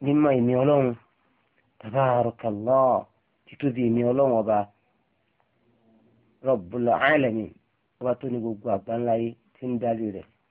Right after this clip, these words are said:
tó ṣe pọ́dọ̀ rẹ̀ ní ìkápá rẹ̀ wà. So, bí láti máa mọ̀ pé àyà yìí ti ń ṣàlàyé òun náà ni bí ká fi mọ̀ pé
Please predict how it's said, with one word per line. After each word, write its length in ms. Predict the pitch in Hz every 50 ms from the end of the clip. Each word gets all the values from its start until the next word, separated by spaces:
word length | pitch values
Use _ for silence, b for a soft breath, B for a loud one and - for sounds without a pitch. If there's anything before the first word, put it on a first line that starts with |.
| _ _
tó 80 | _ _
ṣe 120 | - - 120
pọ́dọ̀ 320 | _ - 139 135 127 120
rẹ̀ 140 | 107 104 101
ní 100 | 104 110 107 104
ìkápá 400 | 101 - - 107 107 - 107 98 95
rẹ̀ 120 | 95 101 113
wà. 140 | 117 113 - - - - _ _ _ _ _ _ _ _ _ -
So, 60 | 151
bí 160 | 151 165 185 170 127 104 - _ _ _ _ - - -
láti 240 | - 151 175 170 -
máa 120 | 151 147 139
mọ̀ 120 | 127 120
pé 180 | - - 143 151 160 165 165 - _ _ _ _ - -
àyà 300 | - 139 170 185 180 160 139
yìí 320 | 143 143 143 135 110 92 - _ _ -
ti 120 | - - 170
ń 180 | 165 156 156 143
ṣàlàyé 540 | - - 175 165 151 120 104 104 107 117 123 131 _ _ _ _ _ _ _ _ _ _ -
òun 100 | 113 131
náà 100 | 147 147
ni 100 | 127 120
bí 100 | 117 120
ká 140 | - - 131 -
fi 120 | - 117
mọ̀ 160 | 110 104 98
pé 200 | 95 _ - 123